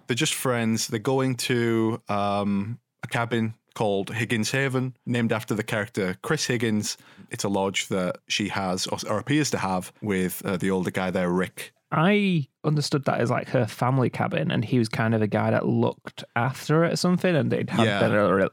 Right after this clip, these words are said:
Speaker 2: a relationship or something. He's like a handyman type thing.
Speaker 1: It could be that, definitely. Yeah, and, and, and Rick's just on site, sort of
Speaker 2: I mean,
Speaker 1: keeping
Speaker 2: what I will say about Rick is, and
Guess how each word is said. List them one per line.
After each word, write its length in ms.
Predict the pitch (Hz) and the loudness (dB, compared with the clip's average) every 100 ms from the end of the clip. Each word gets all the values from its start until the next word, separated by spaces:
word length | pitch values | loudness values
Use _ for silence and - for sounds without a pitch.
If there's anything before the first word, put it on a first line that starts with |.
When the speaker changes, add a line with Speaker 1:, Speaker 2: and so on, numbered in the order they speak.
| - | 0
Speaker 2:
a 80 | 123 | 2
relationship 720 | 90 98 101 120 120 123 - | 2 2 0 -2 -4 -4 -4
or 40 | |
something. 320 | - - - | -4 -2 0
He's 160 | 113 117 | 0 0
like 140 | 117 | 0
a 40 | 107 | -2
handyman 680 | - 107 107 107 101 92 | -2 0 2 2 2 0
type 240 | 87 95 - | 0 -2 -2
thing. 280 | 87 76 - - _ | -2 -2 -2 -8 _
Speaker 1:
It 180 | - 120 | -8 -4
could 180 | - 139 | 0 0
be 120 | 120 | 0
that, 220 | 101 87 | 0 -2
definitely. 600 | - 104 113 92 90 90 - - | -2 -2 -2 -2 -2 -4 -8 -4
Yeah, 300 | 104 95 87 | 0 0 0
and, 120 | 101 104 | 0 0
and, 200 | 110 113 | 0 0
and 160 | 107 | 0
Rick's 240 | 107 - - | 0 -2 -2
just 380 | 104 - - - | -2 -2 -6 -4
on 180 | 107 98 | -4 -2
site, 360 | - 92 90 - - | -2 -2 -4 -8 -10
sort 180 | - - | -4 -4
of 100 | - 139 | -2 2
Speaker 2:
I 60 | |
mean, 80 | 139 | 4
Speaker 1:
keeping 140 | 143 147 | 4 4
Speaker 2:
what 140 | 190 | 4
I 20 | |
will 200 | 156 175 | 6 6
say 200 | 147 120 | 4 2
about 220 | 117 90 95 | 2 2 2
Rick 400 | 87 - - - - | 0 0 -10 -14 -4
is, 260 | - 90 - - | 0 0 -2 0
and 360 | 120 110 110 | 4 4 4